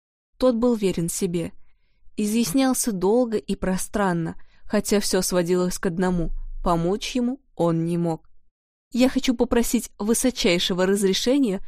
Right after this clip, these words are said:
поделиться вашей проблемой с одним из моих старых друзей, магистром Эрверо, и выразить надежду, что вместе мы сумеем найти средства,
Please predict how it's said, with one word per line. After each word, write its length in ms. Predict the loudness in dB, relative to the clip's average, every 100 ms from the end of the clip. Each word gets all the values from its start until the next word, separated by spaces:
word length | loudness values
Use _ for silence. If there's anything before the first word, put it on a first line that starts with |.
| -14 -4
поделиться 540 | 0 4 4 4 2 2
вашей 300 | 2 2 0
проблемой 640 | 0 0 2 2 2 0 -2
с 160 | -2
одним 360 | 0 2 2 2
из 180 | 0 2
моих 260 | 2 0
старых 400 | 0 0 0 0
друзей, 480 | 0 0 2 0 -2 -14 -20 -20 -4
магистром 640 | 2 4 4 2 2 0 0
Эрверо, 580 | 2 2 4 2 2 -2 -8 -16 -16 -2
и 140 | 0
выразить 520 | 4 4 2 0 -2
надежду, 560 | 0 0 2 2 2 -4 -4 -12
что 260 | -4 2 2
вместе 460 | 4 2 2 2
мы 100 | 2
сумеем 500 | 2 2 2 2 2
найти 380 | 4 2 2 -2
средства, 680 | -2 0 2 0 -2 -4 -4